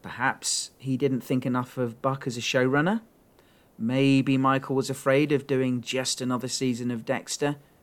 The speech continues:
with yet another big, ba-, big bad, with another season after that for more of the same. It's just not what he wanted to do. And I think, um, Scott Reynolds has, has,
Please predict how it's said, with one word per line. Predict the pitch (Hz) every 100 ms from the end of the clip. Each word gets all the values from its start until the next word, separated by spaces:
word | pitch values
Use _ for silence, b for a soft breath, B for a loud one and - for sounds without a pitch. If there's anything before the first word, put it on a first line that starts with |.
| b
with | 131
yet | 131 127 -
another | 127 120
big, | 120 127
ba-, | 123 -
big | 156 139
bad, | 135 127 147 - b b b b b 139
with | 135 135 127
another | 127 120
season | 123 - 139 131 131
after | 135 135 127
that | 131 160 -
for | -
more | 120 131
of | 127
the | 131
same. | 123 - 135 147
It's | 175 196 -
just | 202 -
not | 180 160
what | 156
he | 156
wanted | 147 139 139 135
to | 139
do. | 175 190 113 - b b b b b
And | 170
I | 160
think, | - 175 143 - _ 143
um, | 143
Scott | 135 - 156
Reynolds | 143 151 135 120 -
has, | 127 139
has, | 131